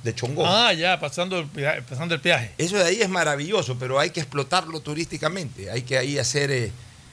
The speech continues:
Speaker 1: eh, servicios gastronómicos. O sea, hay que hacer verdaderas playas artificiales ahí dentro de ese lago, que es maravilloso. O sea, eso de ahí, la gente no se imagina lo espectacular que es. Es un lago inmenso. O sea, aquí, mira,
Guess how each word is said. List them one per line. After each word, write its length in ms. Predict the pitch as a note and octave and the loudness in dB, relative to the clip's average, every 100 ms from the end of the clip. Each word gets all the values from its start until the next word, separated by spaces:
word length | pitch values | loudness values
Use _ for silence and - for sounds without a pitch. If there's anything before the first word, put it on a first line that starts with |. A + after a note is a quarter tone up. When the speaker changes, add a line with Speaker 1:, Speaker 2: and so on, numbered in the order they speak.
| - - | -20 -6
Speaker 1:
eh, 300 | B2+ A2 F#2+ | -2 0 2
servicios 460 | - G#2 C3 - A#2+ | 2 0 0 0 0
gastronómicos. 1200 | A2 - A2+ A2+ B2 B2+ B2 A2+ B2 A2+ G#2+ G#2 | 0 2 2 4 2 2 0 -2 -2 0 0 -2
O 40 | |
sea, 140 | A#2 - | -2 0
hay 80 | E3+ | 0
que 60 | |
hacer 200 | G3 G3 | 2 2
verdaderas 340 | F#3+ E3 F3+ - | 2 2 0 2
playas 300 | F3+ F3+ D#3 | 2 2 -2
artificiales 640 | D#3 D3+ C#3 - F3+ D#3 | -4 -8 -6 -2 2 2
ahí 120 | C#3+ | 0
dentro 220 | E3 E3 D3 | -2 -6 -6
de 60 | |
ese 140 | D3+ D3 | -4 0
lago, 280 | F#3+ F3+ | 0 0
que 80 | - | -2
es 80 | G3 | -4
maravilloso. 640 | F#3 D3+ A2+ A2 G#3 - - - - - - | -2 -2 -2 0 0 0 -4 -18 -20 -18 -4
O 40 | |
sea, 160 | D#3 F3+ | 0 2
eso 180 | G3 A3 | 2 4
de 60 | |
ahí, 260 | G3+ B3 A#3 | 2 0 -4
la 160 | D#3 D#3 | 0 2
gente 260 | G#3+ G#3+ G#3 | 2 -2 -2
no 120 | A3 | 0
se 80 | A3+ | 0
imagina 360 | F#3+ F#3+ B3 | 2 4 4
lo 80 | G#3+ | 2
espectacular 760 | D3 D3 - B2+ C3 E3 - - | 0 -2 -4 -4 0 2 2 -4
que 200 | C4+ A3+ | -6 -6
es. 60 | - - - - - - | -8 -16 -20 -20 -20 -2
Es 100 | B3+ | 0
un 160 | B3+ A3+ | 4 4
lago 240 | D4 C4 | 4 2
inmenso. 400 | G3+ A3+ D4+ F#3 | 0 0 0 0
O 40 | F3+ | 0
sea, 180 | G3+ - - - | 0 -2 -16 -6
aquí, 400 | - - D#4 C#4+ - | -2 0 0 -2 4
mira, 260 | C4+ - | 6 6